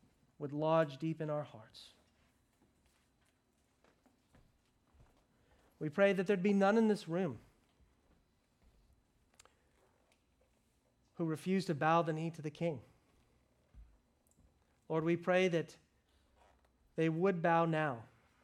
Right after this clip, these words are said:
and not later, because we know, Lord, that eventually every knee will bow and every tongue confess that Jesus Christ is Lord.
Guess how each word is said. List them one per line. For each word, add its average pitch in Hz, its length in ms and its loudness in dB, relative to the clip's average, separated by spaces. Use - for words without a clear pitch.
and 147 120 -2
not 147 220 -2
later, 147 320 -4
because 151 280 -2
we 175 80 2
know, 185 180 6
Lord, 185 320 4
that 170 220 0
eventually 165 520 2
every 208 240 4
knee 170 160 2
will 127 160 -6
bow 110 300 -10
and 151 100 -4
every 175 220 2
tongue 170 240 -2
confess 143 640 -8
that 131 180 -8
Jesus 165 380 -4
Christ 143 420 -6
is 131 120 -12
Lord. 135 320 -10